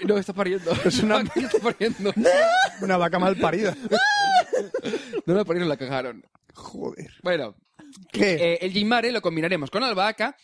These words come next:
Speaker 1: y con Fever Tree Mediterranean Tonic. Es decir, en lugar de utilizar la Indian Tonic, que es la de etiqueta amarilla, con la, la etiqueta de color azul, ¿vale?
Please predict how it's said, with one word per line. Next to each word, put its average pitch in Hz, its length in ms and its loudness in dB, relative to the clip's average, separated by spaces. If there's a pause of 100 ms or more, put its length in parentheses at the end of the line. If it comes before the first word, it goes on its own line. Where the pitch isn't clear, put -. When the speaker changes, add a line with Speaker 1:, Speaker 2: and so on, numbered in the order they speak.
(100)
Speaker 1:
y 202 120 -2
con 240 260 -2
Fever 196 320 -4
Tree 226 160 -4
Mediterranean 180 520 -2
Tonic. 127 340 -6
Es 147 100 -4
decir, 147 140 -6
en 143 40 -2
lugar 156 160 0
de 214 40 -2
utilizar 190 260 -4
la 147 120 -2
Indian 170 360 -6
Tonic, 180 340 -4
que - 100 -10
es 143 40 -2
la 143 80 0
de 143 60 -2
etiqueta 135 300 -6
amarilla, 196 420 -4 (200)
con 190 180 0
la, 180 100 -8
la 156 240 -2
etiqueta 165 380 -4
de 160 80 -4
color 147 180 -2
azul, 104 360 -10
¿vale? - 260 -4